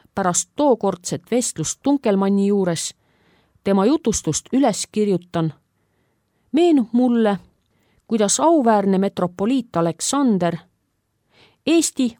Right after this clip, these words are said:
Ortodoksi Kiriku pea paguluses kord näitas mulle oma piiskopliku insigniumi,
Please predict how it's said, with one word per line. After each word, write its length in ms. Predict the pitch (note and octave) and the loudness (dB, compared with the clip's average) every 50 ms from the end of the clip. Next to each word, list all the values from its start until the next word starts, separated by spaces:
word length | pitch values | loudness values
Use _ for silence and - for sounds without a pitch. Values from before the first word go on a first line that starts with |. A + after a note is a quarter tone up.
| - | 2
Ortodoksi 600 | A#3 C4+ - - - G#3 G3 G#3 F#3+ - - G#3+ | 2 2 2 2 -2 -2 -2 -2 -4 -4 -6 -6
Kiriku 440 | F3+ - B3+ A#3 G#3 - _ - E3+ | -4 -4 -2 -2 -2 -4 _ -8 -8
pea 320 | D#3+ - B3 B3 G#3 D#3 D3 | -4 -2 0 2 2 2 0
paguluses 920 | _ - C#4+ D#4 - - A#3+ A3 G#3 G3 F#3 - F#3+ F3+ - - - - _ _ _ _ _ _ _ _ _ | _ 2 2 2 2 2 0 0 0 -2 -2 -2 -2 -4 -4 -6 -10 -12 _ _ _ _ _ _ _ _ _
kord 240 | - G3+ G3 F3+ F3+ | 2 2 2 2 4
näitas 460 | A#3 C4+ D4 - - - F#3 F3+ - | 2 2 2 0 -2 -2 -2 -2 0
mulle 280 | G3 G3+ G3+ G3+ F#3+ F3 | 0 0 2 2 4 4
oma 200 | E3+ E3 D#3+ D#3 | 4 2 0 0
piiskopliku 1040 | - - C#4+ C4+ A#3 - - - - F3+ F3+ - E3+ E3+ F3 - - E3+ E3 D#3 - _ _ _ _ _ _ _ _ _ _ _ _ _ - | 0 0 0 0 0 -2 -6 -4 -4 -4 -4 -4 -6 -6 -6 -6 -4 -2 -2 -2 -4 _ _ _ _ _ _ _ _ _ _ _ _ _ -2
insigniumi, 960 | G#3 G#3 G3 F#3 - - A#3+ A3+ F3+ - - G3 E3+ D3+ D3 C#3+ C#3 C3+ | 0 0 0 0 0 0 0 -2 -2 2 2 4 4 4 2 0 -2 -4